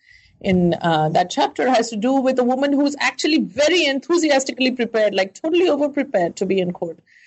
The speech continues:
But, um, the judge kinda says to her, um, um, "Do you want to do all the cross-examining? Should I just go away?" So judges are not used to that way of <laughs> doing business, right? <laughs> So, um,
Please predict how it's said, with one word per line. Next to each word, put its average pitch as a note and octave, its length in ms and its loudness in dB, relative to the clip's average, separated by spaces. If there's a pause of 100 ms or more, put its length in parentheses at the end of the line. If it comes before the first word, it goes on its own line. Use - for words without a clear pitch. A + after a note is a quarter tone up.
(160)
But, G#3 480 0
um, F#3 540 0 (240)
the G3+ 220 0
judge A#3+ 540 0 (180)
kinda B3+ 260 2
says B3+ 380 -2
to C#4 120 -2
her, B3 480 0 (500)
um, G#3 600 0 (1000)
um, G#3+ 380 0
"Do A#3+ 80 -2
you D#4+ 160 2
want G4+ 240 0
to F#4+ 60 0
do F4 120 2
all E4+ 100 2
the E4+ 120 0
cross-examining? D#4 640 0
Should B3+ 180 -4
I D4+ 120 4
just C4 220 -2
go B3 200 2
away?" A#3 300 2
So C4+ 140 -2
judges A#3 340 2
are F4 120 2
not D4+ 220 -4
used C4 300 -2
to A#3+ 100 -2
that G#3+ 180 -4
way A#3 140 2
of A3+ 180 2
<laughs> - 0 -
doing A#3 400 2
business, B3+ 520 -4
right? G3+ 220 2 (320)
<laughs> C4+ 300 0
So, C4 440 0 (280)
um, G3+ 600 0